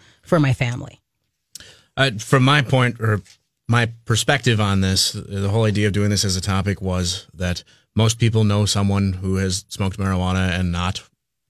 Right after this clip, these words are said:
Speaker 2: had a terrible outcome because of it.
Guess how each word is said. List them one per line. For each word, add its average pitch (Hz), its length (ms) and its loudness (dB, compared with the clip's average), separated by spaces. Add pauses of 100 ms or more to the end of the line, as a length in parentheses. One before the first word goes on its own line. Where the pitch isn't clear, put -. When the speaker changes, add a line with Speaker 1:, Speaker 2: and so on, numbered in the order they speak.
(240)
Speaker 2:
had 92 320 -4 (200)
a 92 60 -12
terrible 95 520 0
outcome 101 400 0
because 104 360 0
of 90 100 -2
it. - 200 -6